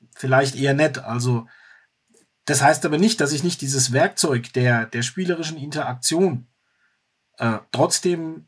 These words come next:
gewinnbringend dort einsetzen kann. Also, dass ich mir Wege überlege, wie ich das n-, zum einen natürlich von der Wortwahl verkaufe, zum anderen aber auch schlicht und ergreifend durch die Auswahl.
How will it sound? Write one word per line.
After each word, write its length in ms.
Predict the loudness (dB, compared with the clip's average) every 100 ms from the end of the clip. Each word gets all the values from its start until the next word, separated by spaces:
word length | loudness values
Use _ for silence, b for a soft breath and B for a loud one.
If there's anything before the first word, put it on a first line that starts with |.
| -8
gewinnbringend 520 | -2 -2 0 -2 0
dort 140 | 0 2
einsetzen 480 | 2 2 0 -4
kann. 240 | -10 -14 -14
Also, 200 | -6 -2
dass 180 | 0 0
ich 120 | 0
mir 400 | 0 4 4 2
Wege 260 | 0 -2 -2
überlege, 540 | -2 -2 0 -2 -2
wie 100 | -6
ich 120 | -6 -4
das 220 | -4 -4
n-, 100 | -8 -16 -20 _ -8
zum 180 | -6 -2
einen 300 | 0 2 2
natürlich 500 | 0 0 -2 -2 -6 B B
von 160 | -2 2
der 160 | 2 2
Wortwahl 460 | 0 2 2 2
verkaufe, 640 | 0 -4 0 0 2 0 0 B B B B
zum 200 | -2 2
anderen 360 | 2 2 2
aber 240 | 2 2 2
auch 280 | 0 -4 -10
schlicht 320 | -4 -4 -2
und 80 | -4
ergreifend 440 | 0 2 2 0
durch 120 | -6 -4
die 120 | -2
Auswahl. 520 | 0 -2 -4 -8 -12